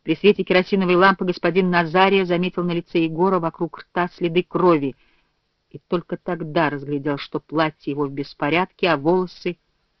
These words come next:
влажны и прилипли к лбу. "Что с вами?" —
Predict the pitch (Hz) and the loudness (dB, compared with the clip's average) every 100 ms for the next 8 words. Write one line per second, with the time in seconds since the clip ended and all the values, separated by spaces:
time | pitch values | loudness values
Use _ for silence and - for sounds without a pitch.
0 | _ _ - 127 139 156 185 180 180 - | _ _ -18 -10 0 4 4 2 -6 -6
1 | 165 - 147 143 165 - 156 - 156 147 | -10 -8 -8 -6 -8 -8 -12 -6 -6 -6
2 | 131 113 _ _ _ _ _ _ _ _ | -10 -16 _ _ _ _ _ _ _ _
3 | _ _ _ _ _ - - - _ - | _ _ _ _ _ -12 -12 -12 _ -10
4 | 196 - - 135 - - | -8 -10 -12 -12 -12 -16